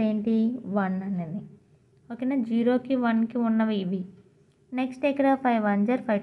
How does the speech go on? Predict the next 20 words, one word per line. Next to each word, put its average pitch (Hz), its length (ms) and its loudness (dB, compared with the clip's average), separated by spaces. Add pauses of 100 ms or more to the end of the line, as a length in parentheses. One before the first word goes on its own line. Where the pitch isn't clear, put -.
టూ 196 120 -4
జార్. - 200 -10
అంటే 226 240 2
ఇది 233 160 0
వచ్చేసి 240 480 -4 (760)
టూ. 247 100 -4 (3250)
ఓకేనా? 233 320 -2 (720)
And 214 200 -2 (880)
ఇంకెక్కడ 240 420 -4
cancel 214 300 0
అవ్వవు. 202 140 -2 (120)
Same 247 240 2
it 214 240 -6
కూడా. 196 160 -2 (560)
ఇక్కడ 254 180 -6 (100)
కూడా 262 220 4
ఇటు 247 220 2
వచ్చేసి, 269 400 -2 (100)
ఇది 254 160 2
వచ్చేసి 254 340 -2